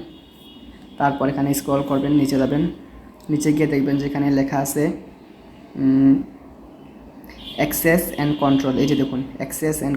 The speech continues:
control, এখানে ক্লিক করবেন। তারপর দেখুন এখানে বলা আছে যে deactivation and delay-,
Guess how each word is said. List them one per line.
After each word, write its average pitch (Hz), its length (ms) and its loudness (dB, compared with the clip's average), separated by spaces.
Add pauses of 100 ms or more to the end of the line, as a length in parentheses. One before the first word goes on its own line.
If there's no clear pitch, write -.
control, 139 300 0 (360)
এখানে 131 220 2
ক্লিক 135 220 -2
করবেন। 156 320 0 (1500)
তারপর 135 300 0
দেখুন 147 260 0
এখানে 147 240 4
বলা 139 200 4
আছে 139 160 4
যে 156 140 2 (680)
deactivation 165 920 2 (180)
and 139 220 4 (160)
delay-, 147 260 6